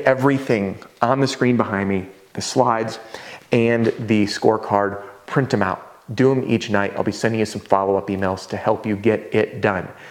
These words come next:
Remember, results come from doing the doing. You've seen 'em for yourselves, and I wanna hear yours soon. Now, get started right now. If you are already receiving my emails,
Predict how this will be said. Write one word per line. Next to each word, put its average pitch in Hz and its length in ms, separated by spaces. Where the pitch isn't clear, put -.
Remember, 110 560
results 123 460
come 117 420
from 110 300
doing 101 500
the 98 120
doing. 92 380
You've 95 140
seen 117 240
'em 113 80
for 117 100
yourselves, 107 460
and - 100
I 104 60
wanna 104 240
hear 101 260
yours 92 380
soon. 90 340
Now, 104 240
get 135 160
started 127 340
right 107 220
now. 92 240
If 135 340
you 123 220
are 113 320
already 139 260
receiving 143 420
my 135 100
emails, 120 440